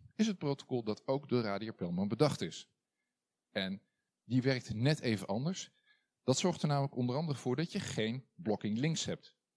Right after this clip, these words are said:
Je hebt parallelle links waarover ook verkeer gestuurd kan worden. Stiekem past het een protocol toe dat, eh,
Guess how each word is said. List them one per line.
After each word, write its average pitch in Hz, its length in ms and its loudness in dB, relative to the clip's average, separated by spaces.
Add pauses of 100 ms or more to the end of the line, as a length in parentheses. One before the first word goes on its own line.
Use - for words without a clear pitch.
(180)
Je 107 100 -6
hebt - 220 -4 (280)
parallelle 120 460 -2
links 120 260 -4
waarover 95 460 -4
ook 143 180 -2
verkeer 98 300 -6
gestuurd - 300 -12
kan 82 160 -12
worden. 82 260 -12 (680)
Stiekem 151 580 -2
past 123 240 2
het 110 160 -12
een 98 100 -4
protocol 110 500 0
toe 117 240 -2 (1080)
dat, 120 520 0
eh, 95 220 -2